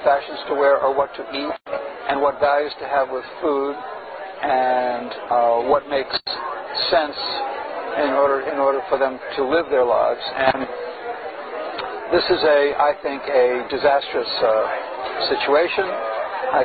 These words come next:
think it's, uh, um, terrible to have so many cultural values and lifestyle values and so many, um, personal choices in the hands of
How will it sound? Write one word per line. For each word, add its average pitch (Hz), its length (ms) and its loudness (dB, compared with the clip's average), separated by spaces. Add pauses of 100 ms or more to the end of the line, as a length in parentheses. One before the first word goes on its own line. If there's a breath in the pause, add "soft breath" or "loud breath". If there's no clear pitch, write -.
think 147 140 0 (100)
it's, - 240 0
uh, 120 320 6 (800)
um, 117 420 2 (220)
terrible 165 480 4
to - 160 0
have 131 400 4 (360)
so 160 120 2
many 143 260 -2 (100)
cultural 165 380 0
values 156 580 4 (120)
and 123 340 -2
lifestyle 147 540 4
values 143 600 4
and 120 320 -4 (460)
so 151 100 4
many, 143 400 0 (600)
um, 123 320 4 (440)
personal 160 360 -2 (100)
choices 156 520 2 (1300)
in 147 120 0
the 147 80 4
hands 151 440 4
of 208 260 2